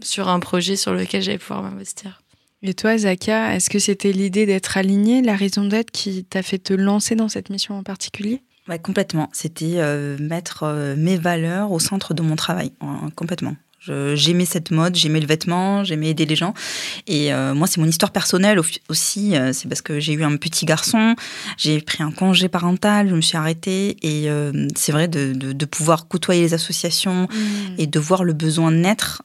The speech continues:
Speaker 3: euh, vraiment de discuter avec les femmes. Et, et c'est là qu'est, qu'est née l'idée, quoi.
Speaker 2: J'imagine que quand on a un enfant à son tour, il y a des choses qu'on peut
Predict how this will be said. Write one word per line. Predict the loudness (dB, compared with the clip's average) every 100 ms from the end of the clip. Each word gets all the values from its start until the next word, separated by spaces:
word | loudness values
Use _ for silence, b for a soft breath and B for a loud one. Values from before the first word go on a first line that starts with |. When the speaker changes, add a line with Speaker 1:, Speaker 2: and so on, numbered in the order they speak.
| -4
Speaker 3:
euh, | -2 -2 -2 -2 -2
vraiment | 0 2
de | 2
discuter | 2 0 2 0
avec | 0
les | -2
femmes. | 0 0 2
Et, | 2 0 -2
et | -4
c'est | 0 0
là | 0
qu'est, | -2 -6 -8 -8
qu'est | 0
née | 4 6
l'idée, | 4 6 4
quoi. | 2 -8 -8
Speaker 2:
J'imagine | -6 -4 -2 -2
que | -4
quand | -4 -8 -8
on | -10 -6
a |
un | -4 -2
enfant | -4 -4 -6
à |
son | -4 -6
tour, | -8 -6 -4
il | -2
y |
a | -4
des | -2
choses | -2 -2 -4 -4 -6
qu'on | -10 -12
peut | -14